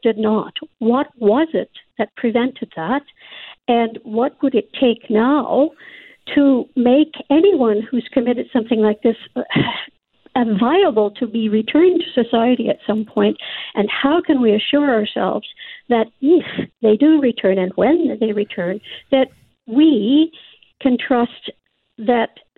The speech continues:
they won't engage in further behavior like this? And those are big challenges for the people who are working with them now.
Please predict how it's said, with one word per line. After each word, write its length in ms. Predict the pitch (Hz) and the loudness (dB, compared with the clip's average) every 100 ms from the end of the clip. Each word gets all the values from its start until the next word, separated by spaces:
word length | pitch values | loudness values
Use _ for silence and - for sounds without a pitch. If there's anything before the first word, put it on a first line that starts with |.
| 226 220 | -20 0
they 140 | 233 | 0
won't 340 | 233 220 214 - - | 2 0 -2 -8 -4
engage 460 | 214 214 208 208 - | 0 2 2 2 -2
in 120 | 202 | -4
further 240 | - 196 202 | -2 -2 -2
behavior 440 | 208 202 202 202 | -2 0 0 0
like 220 | 170 156 - | -2 -4 -8
this? 120 | 180 | -8
And 160 | 165 214 | -4 2
those 180 | 320 330 | 2 2
are 80 | 277 | 0
big 140 | 277 269 | -2 -4
challenges 540 | - 254 240 233 220 196 | -6 -4 -2 0 -2 -4
for 80 | 202 | -6
the 100 | 190 | -6
people 340 | - 233 220 | -4 -2 -2
who 100 | 214 | 0
are 120 | 196 190 | 0 0
working 400 | 208 220 208 220 | -2 -2 -4 -2
with 140 | 190 - | -6 -6
them 160 | 196 | -6
now. 300 | 196 233 - | -4 -2 -4